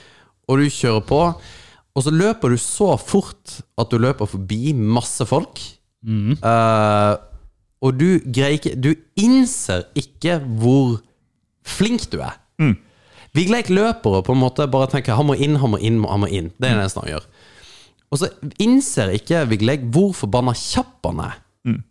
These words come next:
Speaker 1: Eller hvor mye han gir av seg selv, til han liksom løper forbi masse folk, og så slår det han. «Helvete,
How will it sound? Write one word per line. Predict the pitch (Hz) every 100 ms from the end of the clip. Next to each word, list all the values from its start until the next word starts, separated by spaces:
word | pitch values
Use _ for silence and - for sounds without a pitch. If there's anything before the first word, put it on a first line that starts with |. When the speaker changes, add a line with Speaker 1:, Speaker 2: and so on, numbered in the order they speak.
| _ -
Speaker 1:
Eller | 151 160 123 101
hvor | 101 127
mye | 135 117 123
han | 135
gir | 120 156 151
av | 95
seg | -
selv, | 92 - 196 107
til | - 131
han | 127
liksom | 123 127
løper | 110 139 175 101
forbi | 110 107 147
masse | 131 110 - 127
folk, | 185 190
og | 139
så | - 196
slår | - - - 208 254 240
det | 95
han. | 87 - _ _ _ _ _ _ _ -
«Helvete, | - 226 220 120 -